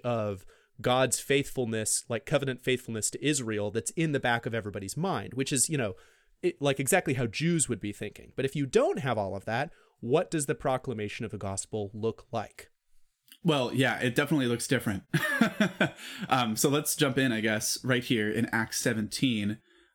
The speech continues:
Speaker 2: Um, and I'm gonna read verses twenty-four through twenty-nine. It's not the entire sermon, but it'll, it'll suffice to show, uh, kind of the, the difference in strategy here. Um, so pay attention.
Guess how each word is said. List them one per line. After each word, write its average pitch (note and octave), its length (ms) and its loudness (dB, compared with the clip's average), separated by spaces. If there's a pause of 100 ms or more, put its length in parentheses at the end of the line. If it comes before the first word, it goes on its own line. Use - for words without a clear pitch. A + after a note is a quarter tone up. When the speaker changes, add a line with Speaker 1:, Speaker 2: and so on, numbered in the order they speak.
(140)
Speaker 2:
Um, G#2+ 420 0
and C3 100 4
I'm C#3+ 220 2
gonna D#3+ 220 2
read E3+ 180 2
verses C#3+ 300 2
twenty-four C3 580 2
through G#2+ 360 0 (100)
twenty-nine. G#2+ 920 2
It's A2 160 0
not D#3 160 2
the C3+ 120 2
entire A#2+ 420 2
sermon, A2 480 0
but A2 160 2
it'll, G#2+ 320 0 (400)
it'll C#3 300 0 (140)
suffice C3 500 0
to - 80 -2
show, G#2 500 0 (180)
uh, G2+ 280 0 (640)
kind C3+ 200 2
of G#2+ 140 -2
the, A#2 80 4
the G#2+ 220 -2
difference B2 500 0
in A2 120 0
strategy A2+ 580 0
here. A2+ 300 -6 (440)
Um, A#2+ 140 -8
so D3 100 -2
pay E3 120 2
attention. C3+ 420 -2